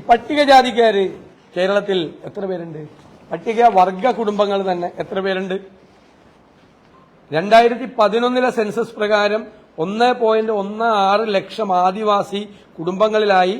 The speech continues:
നാല് പോയിന്റ് എട്ട് അഞ്ച് ലക്ഷം ആദിവാസികളുണ്ട് കേരളത്തിൽ. ഇവരുടെ ഈ കണക്കിൽ ആറായിരത്തി നാനൂറ് പേരെ പെട്ടിട്ടുള്ളൂ. ബാക്കിയുള്ളവരൊക്കെ ഏത് കാറ്റഗറിയിലാണ് പെട്ടിരിക്കുന്നത്? ആദിവാസികളുടെ വിഭാഗത്തിൽ. ഈ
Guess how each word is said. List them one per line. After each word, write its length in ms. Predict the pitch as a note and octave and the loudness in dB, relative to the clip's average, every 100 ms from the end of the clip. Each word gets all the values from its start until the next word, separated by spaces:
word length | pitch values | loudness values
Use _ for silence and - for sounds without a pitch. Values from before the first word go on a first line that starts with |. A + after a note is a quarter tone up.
| - - _ _ | -10 -20 _ _
നാല് 440 | D3+ D#3+ G#3 A3 B3 B3 | -6 0 2 2 2 0
പോയിന്റ് 320 | A3+ A3+ A3 F#3+ | 0 0 0 -2
എട്ട് 200 | - A#3 A3 | 0 4 4
അഞ്ച് 160 | A3 G#3+ | 2 -4
ലക്ഷം 220 | G3 G#3+ F3+ | -2 0 0
ആദിവാസികളുണ്ട് 680 | G3+ A3 A3+ B3+ A#3+ A3 G#3 | -2 -2 -2 -4 -8 -6 -6
കേരളത്തിൽ. 340 | G3 F3+ - - _ _ _ _ _ _ _ _ _ _ _ | -6 -8 -14 -20 _ _ _ _ _ _ _ _ _ _ _
ഇവരുടെ 320 | G3 A#3 A#3+ B3 | -2 0 2 0
ഈ 20 | A#3 | -2
കണക്കിൽ 300 | A3+ G3 G#3 G3 F3+ | -4 -4 0 2 4
ആറായിരത്തി 480 | F3+ F#3+ F#3+ F#3+ G3+ | 4 2 0 -2 -2
നാനൂറ് 320 | G3 G3 F#3+ F#3+ | -2 -2 -4 -4
പേരെ 180 | F3 F3 | -4 -6
പെട്ടിട്ടുള്ളൂ. 420 | D3+ C#3 C#3 C3+ - _ _ _ _ _ _ _ _ _ _ _ _ _ _ _ _ _ D3+ | -10 -12 -12 -14 -16 _ _ _ _ _ _ _ _ _ _ _ _ _ _ _ _ _ -4
ബാക്കിയുള്ളവരൊക്കെ 600 | D#3 E3 G#3+ G#3 G3+ G3 F3 E3 | -2 -2 -4 -4 -6 -6 -8 -8
ഏത് 120 | F#3+ F#3+ | -8 -8
കാറ്റഗറിയിലാണ് 580 | F#3+ G3 F#3+ F#3+ F3+ F3 | -8 -8 -8 -8 -10 -12
പെട്ടിരിക്കുന്നത്? 440 | D3+ D#3 D#3 D3+ _ _ _ _ _ _ _ _ _ _ - | -14 -18 -18 -20 _ _ _ _ _ _ _ _ _ _ -10
ആദിവാസികളുടെ 580 | D3+ F3 F3+ F#3 F#3+ G3 F#3 | -6 -2 -4 -4 -6 -4 -4
വിഭാഗത്തിൽ. 360 | F3+ F3 F3+ - _ _ _ _ _ _ _ _ _ _ _ _ _ _ - | -4 -6 -12 -20 _ _ _ _ _ _ _ _ _ _ _ _ _ _ -14
ഈ 40 | E3+ | -10